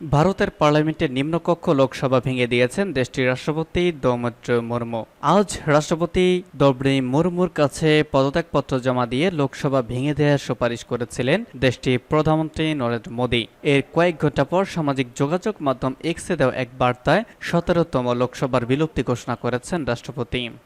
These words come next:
এদিকে ভারতে সরকার গঠনের জন্য লোকসভায় ন্যূনতম দুইশত বাহাত্তরটি আসন প্রয়োজন। বিহারের মুখ্যমন্ত্রী নীতিশ কুমার এবং অন্ধ্রপ্রদেশের সাবেক মুখ্যমন্ত্রী চন্দ্রবাবু নাইডুর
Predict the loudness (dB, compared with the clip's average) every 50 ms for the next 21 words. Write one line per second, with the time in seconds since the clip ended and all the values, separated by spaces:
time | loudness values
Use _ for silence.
0 | -20 -20 -18 -10 -8 -4 -4 -2 2 2 2 4 4 4 4 4 4 2 0 0
1 | 2 -2 -2 0 0 -2 -2 -2 -4 -2 -4 -4 -4 -4 -4 -4 -2 0 2 2
2 | 0 0 2 0 4 4 4 4 4 2 0 0 2 0 -2 -2 -2 -4 -2 -2
3 | -2 0 0 0 0 0 -2 -2 -2 -2 -2 0 0 -2 -2 -2 -4 -4 -2 -2
4 | -2 -2 -2 -4 -4 -4 -6 -6 -2 0 0 0 0 2 2 0 0 0 -6 -10
5 | -2 0 2 4 4 4 4 4 4 2 2 -2 0 0 0 0 -2 -2 -4 -2
6 | -4 -2 0 0 -2 0 0 -2 -4 -2 -2 -2 -2 0 0 0 -2 0 0 0
7 | -2 -2 -4 -6 -2 -2 0 0 0 -2 -6 -4 0 -2 0 0 0 -2 0 2
8 | 2 2 2 0 -2 -2 -2 -2 0 0 -2 -2 -4 -8 -6 -4 -4 -4 -4 -4
9 | -2 0 0 0 0 0 0 -2 0 0 0 -2 -4 -2 0 0 0 0 0 -4
10 | -4 -2 -2 -2 -2 0 0 0 0 0 -2